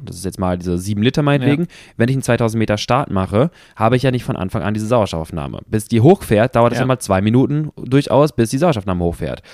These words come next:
Speaker 1: Dieses Äquivalent, dieses Delta dazwischen, bis der Bedarf und der eigentliche, äh, die eigentliche Aufnahme gleichen Wert haben, das ist quasi auch sehr leistungslimitierend für die Ruderer zum Beispiel. Wie schnell kommst du auf dein Level? Und das ist
Speaker 2: Ja.
Speaker 1: das, was bei uns im Radtraining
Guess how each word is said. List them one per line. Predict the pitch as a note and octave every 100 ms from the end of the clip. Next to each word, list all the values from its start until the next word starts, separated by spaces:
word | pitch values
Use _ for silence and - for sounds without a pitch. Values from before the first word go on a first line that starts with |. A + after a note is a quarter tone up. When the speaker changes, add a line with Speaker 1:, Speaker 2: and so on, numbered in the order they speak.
| - - _
Speaker 1:
Dieses | F3 G#3+ G#3+ -
Äquivalent, | - D#3+ E3+ D3 D3 G#2
dieses | A#2
Delta | C#3 D#3 E3
dazwischen, | A#2+ F#2+ A2+ A#2 F2 -
bis | G2+ G2
der | A2
Bedarf | G2 F#2 A2 C3+ F3 -
und | - D#3 F3+ - -
der | A#2+
eigentliche, | A#2+ C#3 C#3 C3 C3 B2+ B2
äh, | - A2
die |
eigentliche | A#2+ A#2+ A#2
Aufnahme | B2+ B2+ A#2 A#2 A2 - -
gleichen | G#2+ A#2 A2 G#2
Wert | C#3 C#3+
haben, | F#2 F#2 B2 - -
das | A#2 D3+
ist | D#3+
quasi | - C3+ C3+ C3+
auch | A#2+
sehr | A2+ A2 G#2+ A2 G2 - - -
leistungslimitierend | G1+ G1+ - A2 G#2+ - C3+ C#3
für | - B2+ B2
die | A2 A#2+
Ruderer | A#2 F#2 E2
zum | -
Beispiel. | E2 E2
Wie | A#2+
schnell | B2+
kommst | A#2 A#2 -
du |
auf | G#2+
dein | A2+
Level? | F#2+ E2+ C#2+
Und | G2
das | D#3+
ist | F#3
Speaker 2:
Ja. |
Speaker 1:
das, | G3+
was | E3
bei | D#3
uns | C3+
im |
Radtraining | B2 F3+ A2+